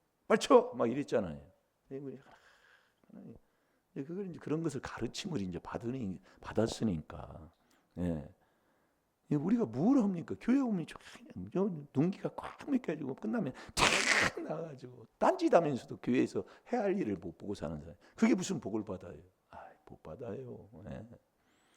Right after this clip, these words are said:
그래서 이 봉사하는 일, 헌신하는 일,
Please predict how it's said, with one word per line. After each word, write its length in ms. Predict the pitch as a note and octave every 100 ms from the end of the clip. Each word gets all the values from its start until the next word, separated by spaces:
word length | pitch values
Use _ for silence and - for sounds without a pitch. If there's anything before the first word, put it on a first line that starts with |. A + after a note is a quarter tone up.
| _ _ _ _
그래서 180 | G#2+ G#2+
이 100 | F#2+
봉사하는 760 | - G#2 F#2+ G2 F2+ F2 F2+
일, 260 | F2 E2+ E2+ _
헌신하는 680 | C3+ C3+ - G2 F2 F2 F2
일, 180 | E2